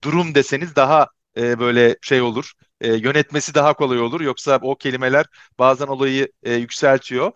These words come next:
E, onunla ilgili konuşurken demin söylediğinize geri gidiyorum. Hani "Ben kimim?" sorusunun cevabı. Diyorsunuz ki hepimiz Güneş sisteminde bulunan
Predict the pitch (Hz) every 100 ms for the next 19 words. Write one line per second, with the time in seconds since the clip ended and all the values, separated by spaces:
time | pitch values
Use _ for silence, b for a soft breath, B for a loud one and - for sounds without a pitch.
0 | B B B 139 139 151 233 262 214 190
1 | 185 175 196 190 240 - 190 240 _ -
2 | 156 185 175 180 175 175 180 175 160 170
3 | 180 143 131 120 127 131 123 b b _
4 | 139 156 156 - 185 165 - 147 131 131
5 | 123 117 123 117 117 147 233 B B B
6 | 160 170 226 240 - 180 202 220 175 190
7 | 175 156 202 - - - 165 156 147 139
8 | 143 139 139 151